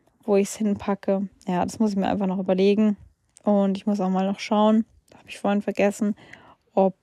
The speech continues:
ähm, Mörtel mit aufs Dach geliefert wurde. Also nicht nur Dünnbettmörtel, den wir dann zum Mauern brauchen, sondern auch den normalen Mörtel, der dann eben für das Anlegen der ersten Reihe erforderlich ist.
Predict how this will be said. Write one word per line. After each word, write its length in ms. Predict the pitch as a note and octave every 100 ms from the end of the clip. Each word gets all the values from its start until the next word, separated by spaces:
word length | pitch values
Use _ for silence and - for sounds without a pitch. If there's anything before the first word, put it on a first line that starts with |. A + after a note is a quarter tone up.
| -
ähm, 520 | F#3 F#3+ F#3+ G3 G#3+ D4+
Mörtel 500 | G3+ G3+ G3+ A3+ A#3
mit 180 | G#3+ G3+
aufs 220 | F#3 -
Dach 240 | - B3 -
geliefert 480 | A#3+ A3+ A3+ A3
wurde. 340 | A3 A3 A3 G3+
Also 240 | F#3+ -
nicht 200 | G3 G3
nur 140 | G3+ F#3+
Dünnbettmörtel, 880 | - G#3+ G#3 G3 G3+ G3 G3 G3+
den 220 | G3 F#3 F#3+
wir 120 | A3
dann 200 | G#3 G#3
zum 240 | - G3
Mauern 360 | G3 G3 G3 G3
brauchen, 480 | - G3 F#3+ G3 G3
sondern 320 | G3 G3 F#3
auch 120 | F#3+
den 240 | - F#3+ - _ _ - _
normalen 560 | A3+ A3+ G#3+ G#3+ G#3+ G3+
Mörtel, 540 | G3+ G3+ - G#3 G3+ - _ _ _ _ _ _ _ _ _ -
der 120 | G#3
dann 140 | G3+ G3+
eben 200 | G3+ G3+
für 120 | -
das 160 | G3+ -
Anlegen 380 | G3 G3 G3
der 80 | F#3+
ersten 260 | - - -
Reihe 300 | G#3+ C4 C4+
erforderlich 680 | A3+ - A3 G#3+ G#3 G#3+ -
ist. 300 | G#3 -